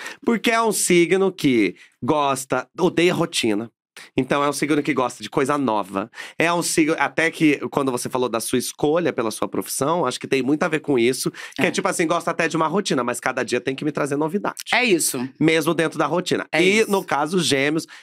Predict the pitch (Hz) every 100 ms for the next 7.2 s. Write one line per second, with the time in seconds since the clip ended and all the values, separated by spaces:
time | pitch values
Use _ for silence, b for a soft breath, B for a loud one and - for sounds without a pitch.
0 | B 131 175 180 180 143 135 120 127 123
1 | 147 156 165 160 160 156 151 143 147 143
2 | 139 147 127 143 139 117 - B - 127
3 | 123 143 147 143 139 131 127 139 151 143
4 | 175 175 151 139 143 147 131 117 160 175
5 | - 135 143 151 156 147 - 143 151 170
6 | 165 - 127 113 110 113 110 - 101 117
7 | 123